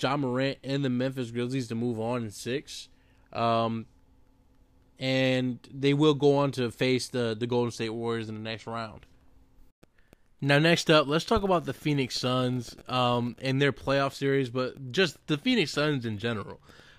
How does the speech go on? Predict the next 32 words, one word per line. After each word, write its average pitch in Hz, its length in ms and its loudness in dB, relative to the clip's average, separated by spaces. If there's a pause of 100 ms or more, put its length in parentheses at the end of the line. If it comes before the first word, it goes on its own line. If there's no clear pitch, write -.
Um, 135 360 4
I 208 120 4
believe 240 340 4
that 151 240 4
prior 160 300 4
to 139 160 -2
this 113 520 -4
playoffs 120 800 -6
even 139 280 -2
beginning, 120 640 -2 (300)
I 131 80 0
think 170 240 4
most 139 360 0
people 151 300 -2
would 131 160 2
have 123 100 -2
said 117 360 -4
that 110 120 -8
the 113 60 -14
Phoenix 131 340 -6
Suns 120 360 -4
are 107 60 -10
probably 151 500 -2
the 131 80 0
favorites 120 440 -6
to - 80 -10
win 117 160 -4
the 113 120 -4
N 113 80 -6
B 113 140 -6
A 110 100 -6
championship. 107 760 -12